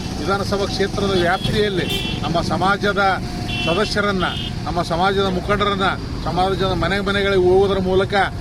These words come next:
ಇವತ್ತು ಸಮಾಜವನ್ನು ಸಂಘಟಿಸಬೇಕು ಮತ್ತು ಯುವಕ ಮಿತ್ರರು ಸದಸ್ಯತ್ವ ನೋಂದಣಿ, ನೋಂದಣಿ ಮಾಡೋದ್ರ ಮೂಲಕ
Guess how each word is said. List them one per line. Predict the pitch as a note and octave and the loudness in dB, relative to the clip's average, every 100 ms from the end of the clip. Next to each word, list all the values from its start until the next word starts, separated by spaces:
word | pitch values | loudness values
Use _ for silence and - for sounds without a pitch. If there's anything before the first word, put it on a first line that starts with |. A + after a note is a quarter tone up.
| - | -8
ಇವತ್ತು | - - | -8 -6
ಸಮಾಜವನ್ನು | D3 E3 G3 F#3+ F#3+ F#3 | -4 0 0 0 0 -2
ಸಂಘಟಿಸಬೇಕು | F3 F3+ G3 - F#3+ F#3+ F#3 - - - D#3 | -2 -2 -2 -2 -2 2 2 0 -4 -6 -4
ಮತ್ತು | E3+ D#3+ | -2 0
ಯುವಕ | F3+ G3 E3 | 2 2 2
ಮಿತ್ರರು | F#3+ G3+ G3 F#3+ E3 - - - | -2 0 0 2 0 -2 -6 -4
ಸದಸ್ಯತ್ವ | E3+ G3+ G3 G3 G#3 | -2 -2 -2 -4 -4
ನೋಂದಣಿ, | F#3 G3 G#3+ G3 F3+ | -2 -2 -2 0 0
ನೋಂದಣಿ | G3 G#3 G#3 G3 | 0 2 0 0
ಮಾಡೋದ್ರ | F3+ G3 G#3+ G#3 | 0 0 0 0
ಮೂಲಕ | G3+ A3+ - | 0 0 0